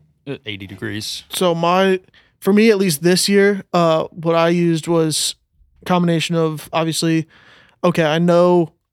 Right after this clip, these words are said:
Speaker 2: a decent amount of fish have spawned already, so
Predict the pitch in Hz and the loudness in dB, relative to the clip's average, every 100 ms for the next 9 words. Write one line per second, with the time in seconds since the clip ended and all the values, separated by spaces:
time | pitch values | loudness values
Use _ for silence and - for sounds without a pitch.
0 | _ - 170 151 180 - 175 165 160 165 | _ -2 -2 0 0 0 0 0 -2 -2
1 | 151 147 - 147 143 143 143 147 - 151 | -4 -6 -6 -4 -4 -4 -6 -6 -4 -2
2 | 147 | -4